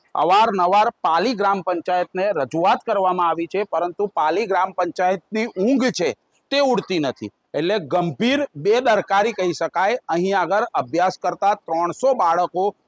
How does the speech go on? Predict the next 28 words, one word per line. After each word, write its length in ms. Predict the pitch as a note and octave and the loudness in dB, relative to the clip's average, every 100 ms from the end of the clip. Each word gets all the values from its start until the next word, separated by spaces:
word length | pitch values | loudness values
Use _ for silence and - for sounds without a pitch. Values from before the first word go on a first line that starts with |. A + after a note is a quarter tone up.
| _ - | _ -16
જીવના 460 | C3+ G3+ B3 C#4+ C4+ | -6 -2 0 2 0
જોખમે 500 | E3+ F3+ - F#3+ G3+ | 0 -4 -2 -2 0
અહીં 240 | F3+ E3+ | 0 0
આગળથી 320 | D#3 D#3 - E3 | 0 -2 -6 -4
પસાર 400 | D3+ - F#3 G#3 | -4 0 -2 0
થઈ 220 | G#3 G#3 | -2 0
રહ્યા 260 | G3+ G#3 | 2 0
છે 240 | G#3 A3 A3+ _ _ _ | 0 -2 -4 _ _ _
અને 340 | F#3+ B3+ G#3+ B2 _ _ - | 0 0 0 -4 _ _ 0
તંત્ર 420 | C#4 D4+ G3+ F#3 | 0 0 0 0
છે 500 | - - B3 F3 C#3+ _ _ | -4 -2 0 0 -4 _ _
તે 160 | G3+ G#3 _ | -4 -4 _
ઊંઘ 220 | C#4 D4 A3+ | 0 2 2
નથી 300 | F3+ - D3 | 0 -2 -4
ઉડાડતું. 500 | A#2+ G#2+ G2+ G2+ - _ _ C3 | -2 -4 -4 -12 -16 _ _ -8
જોવું 420 | E3 F#3 C4 B3+ | -2 2 2 2
એ 100 | A3 | 2
રહ્યું 400 | G3 F3+ G3+ A#3 | 2 0 -4 -6
કે 100 | G3 | -4
આ 300 | G3 D#3+ F3 | -2 0 0
બાળકોની 680 | G3 F3+ F3+ G3 - F3+ F#3+ | 2 2 2 0 -2 -2 -2
વાળે 400 | E3 D3+ F3 G3 C#3+ - | -2 0 0 0 -4 -4
તંત્ર 320 | E3+ F3+ G3 | -4 -2 -4
ક્યારે 380 | - D3 C#3 F3+ | -2 -2 0 2
આવે 300 | G#3 G3+ A3 | 4 2 0
છે, 240 | G#3+ A3+ A3+ _ _ - | -2 -4 -4 _ _ -2
આ 180 | E3 | 0
બાળકોની 760 | A#3 F#3+ G3+ A3+ - A3 A3 A#3 | 2 2 4 2 0 -2 -2 -6